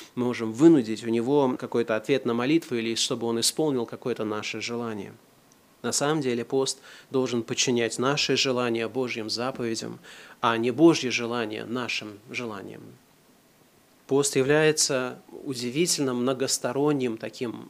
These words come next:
инструментом. Он в Священном Писании открывает нам, что это есть выражение любви ко Христу. Потому что люди постятся в этом мире,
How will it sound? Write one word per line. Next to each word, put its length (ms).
инструментом. 840
Он 180
в 400
Священном 480
Писании 640
открывает 540
нам, 160
что 180
это 140
есть 240
выражение 540
любви 320
ко 140
Христу. 580
Потому 100
что 120
люди 220
постятся 640
в 40
этом 220
мире, 380